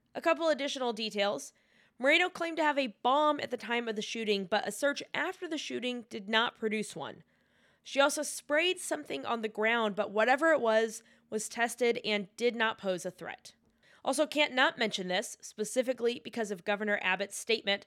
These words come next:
about how they're gonna hold the perpetrator accountable.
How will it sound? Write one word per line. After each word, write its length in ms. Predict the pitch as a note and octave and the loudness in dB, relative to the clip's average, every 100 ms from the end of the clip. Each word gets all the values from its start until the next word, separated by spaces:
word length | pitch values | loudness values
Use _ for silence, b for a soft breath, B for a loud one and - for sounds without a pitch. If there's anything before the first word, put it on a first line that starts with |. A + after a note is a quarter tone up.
| B B - | B B 0
about 220 | A3 G3 | 2 4
how 100 | G#3+ | 2
they're 100 | G#3 | 2
gonna 260 | G#3+ G3 F3+ | 0 -4 -6
hold 340 | - C#4+ D4+ | -2 0 -2
the 60 | - | -4
perpetrator 600 | C#4+ C#4 - C#4 B3 - | -4 -4 -4 -2 -2 -2
accountable. 840 | F#3+ - D#4 E4 F#3 E3+ C#4 | -6 -2 0 0 -2 -2 -4